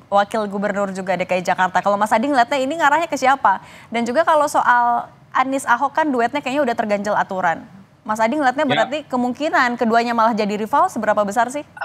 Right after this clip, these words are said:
Speaker 2: Ya, pertama soal duet antara Anies dan Ahok ini kan diskursus yang muncul di ruang publik, terutama pembicaraan-pembicaraan di kalangan netizen.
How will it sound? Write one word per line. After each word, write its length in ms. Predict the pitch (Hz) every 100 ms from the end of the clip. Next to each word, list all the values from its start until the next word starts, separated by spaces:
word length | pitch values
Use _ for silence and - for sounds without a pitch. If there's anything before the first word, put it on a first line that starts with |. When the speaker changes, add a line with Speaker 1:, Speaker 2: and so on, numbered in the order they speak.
| - _ _ _ _ _ _ _ _ _
Speaker 2:
Ya, 160 | 147 156
pertama 400 | 151 151 170 202
soal 400 | 160 - 165 165
duet 400 | 135 139 151 135
antara 400 | 120 127 139 127
Anies 320 | 127 135 120
dan 160 | 120
Ahok 400 | 113 113 113 120 127
ini 80 | 135
kan 160 | 139 120
diskursus 880 | 113 104 - 123 110 139 135 139 - 139 123
yang 240 | 117 110
muncul 560 | 110 104 104 123 123 113
di 80 | 110
ruang 400 | 107 104 104 101
publik, 560 | 90 92 104 - -
terutama 720 | 107 - 110 110 110 120 123 117 120 120 117 _ - 120 _ _ _ 123 120 123 _ _ _ _ _ _ _ _ _ _ -
pembicaraan-pembicaraan 2000 | 139 135 131 131 123 - 120 _ - - - _ _ - 131 120 117 113 113 123
di 160 | 120 -
kalangan 320 | 104 101 98
netizen. 640 | 95 113 117 117 95 92